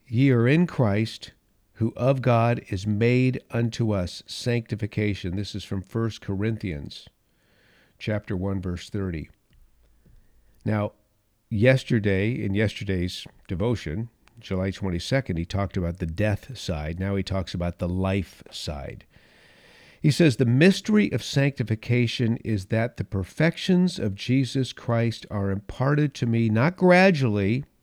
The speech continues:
but instantly, when by faith I enter into the realization that Jesus Christ is made unto me sanctification." Sanctification does not mean anything less than the holiness of Jesus being ma-, mine manifestly.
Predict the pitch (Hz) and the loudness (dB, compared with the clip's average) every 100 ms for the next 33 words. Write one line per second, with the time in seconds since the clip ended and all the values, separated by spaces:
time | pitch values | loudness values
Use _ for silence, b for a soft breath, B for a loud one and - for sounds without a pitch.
0 | _ 123 - 170 208 220 - 170 110 104 | _ -2 0 2 4 2 -2 -2 0 0
1 | 120 113 120 113 110 - 208 214 156 - | 0 0 0 0 0 0 2 4 2 -2
2 | b b - 131 87 160 156 151 135 127 | b b -4 -2 2 0 0 -2 0 0
3 | 117 120 139 131 98 170 220 - 113 120 | 0 2 2 2 4 4 4 4 0 0
4 | B B - 107 - 143 147 117 - - | B B -6 -4 2 2 2 -2 -4 2
5 | 151 147 131 - - _ _ _ _ _ | 4 4 0 -6 -18 _ _ _ _ _
6 | _ _ - 139 113 120 160 220 185 131 | _ _ 0 0 2 6 8 8 8 6
7 | 123 131 143 151 160 165 160 190 226 - | 4 2 2 2 2 0 0 2 2 0
8 | 98 B B B B - - 196 202 175 | -4 B B B B -2 2 4 2 -2
9 | 160 160 175 160 151 117 107 143 156 143 | 0 2 2 2 0 0 2 2 2 0
10 | 135 - 147 190 196 196 180 143 143 143 | -2 -2 2 2 2 2 2 2 2 0
11 | - 123 107 104 143 156 165 151 156 - | -2 0 0 -2 0 2 2 2 0 -2
12 | 120 110 123 123 123 120 - 120 110 104 | -4 -2 -2 0 -2 -6 -2 0 0 0
13 | 113 120 - 110 117 127 127 113 110 107 | 0 -2 -2 0 0 0 0 0 0 -2
14 | - 98 90 - - | -4 -4 -4 -10 -12